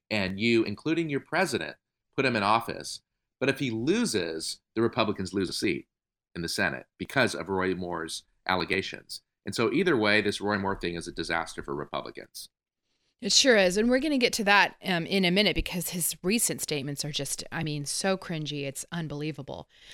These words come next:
Speaker 2: Um, but a-, as it currently stands, we have women coming,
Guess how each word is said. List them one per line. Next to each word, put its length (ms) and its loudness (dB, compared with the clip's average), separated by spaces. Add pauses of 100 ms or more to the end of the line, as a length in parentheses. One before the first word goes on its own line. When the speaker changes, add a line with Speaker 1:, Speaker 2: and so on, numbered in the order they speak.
(180)
Speaker 2:
Um, 320 0
but 340 2
a-, 140 4 (100)
as 180 2
it 120 2
currently 320 -4
stands, 500 -2
we 120 -2
have 280 -6
women 240 -4
coming, 480 -8